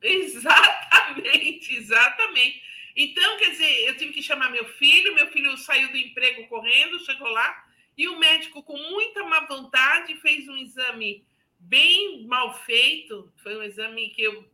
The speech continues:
praticamente desprezo, porque o resultado não me valeu. E aí você fica sem diagnóstico. Você fica sem diagnóstico. E isso é importante pra nós.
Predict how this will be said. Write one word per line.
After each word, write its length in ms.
praticamente 600
desprezo, 840
porque 480
o 100
resultado 720
não 240
me 120
valeu. 480
E 160
aí 260
você 240
fica 240
sem 220
diagnóstico. 800
Você 220
fica 240
sem 200
diagnóstico. 640
E 240
isso 180
é 180
importante 520
pra 160
nós. 420